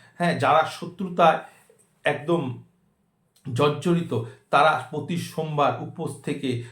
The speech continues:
মহাদেবকে তিল অর্পণ করুন, শিবলিঙ্গে শিব ঠাকুরকে তিল অর্পণ করুন। এটি করলে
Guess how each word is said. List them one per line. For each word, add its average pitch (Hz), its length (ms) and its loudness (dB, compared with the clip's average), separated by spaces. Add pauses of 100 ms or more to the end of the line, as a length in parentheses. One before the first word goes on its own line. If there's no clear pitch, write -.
(140)
মহাদেবকে 147 920 -6 (160)
তিল 214 340 -2
অর্পণ 147 580 -2
করুন, 117 360 -4 (260)
শিবলিঙ্গে 170 960 0
শিব 175 460 -8
ঠাকুরকে 170 500 -8 (240)
তিল 202 200 0
অর্পণ 143 440 0
করুন। 120 320 -2 (220)
এটি 170 300 -4
করলে 165 400 -2